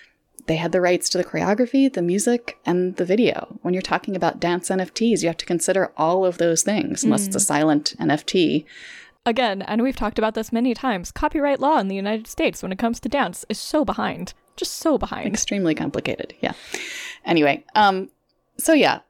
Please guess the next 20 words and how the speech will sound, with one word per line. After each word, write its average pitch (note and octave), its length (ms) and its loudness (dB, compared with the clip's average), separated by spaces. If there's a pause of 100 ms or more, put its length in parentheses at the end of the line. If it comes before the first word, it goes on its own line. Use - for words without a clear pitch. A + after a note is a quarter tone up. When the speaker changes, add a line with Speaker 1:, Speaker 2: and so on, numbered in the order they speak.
Speaker 1:
lots A3+ 300 -2
to A#3 80 -4
talk G3 200 -4
about, D#3+ 300 0
lots D#3+ 180 -4
to - 120 -4
think E3 200 -2
about D#3 220 2
here. D#3 180 0
Very D#3+ 220 0
curious E3 420 -2
to D#3 120 -4
see F#3 160 0
how F3+ 180 2
it F3 60 2
all E3+ 120 2
goes E3+ 240 2
and E3 140 2
what C4 140 0
the A#3+ 200 2